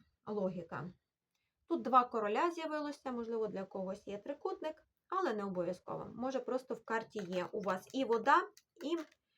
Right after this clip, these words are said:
і знак повітря. Або в тої людини є. Так, давайте будемо прояснювати, що у вас тут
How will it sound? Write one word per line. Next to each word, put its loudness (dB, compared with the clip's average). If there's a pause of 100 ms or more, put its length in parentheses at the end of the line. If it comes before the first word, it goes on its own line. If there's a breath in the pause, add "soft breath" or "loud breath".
(400)
і -2
знак -4
повітря. -8 (1500)
Або 8
в 4
тої -2
людини -4 (300)
є. -4 (3000)
Так, 0
давайте 2
будемо 2
прояснювати, 2
що -8
у -2
вас 2
тут -2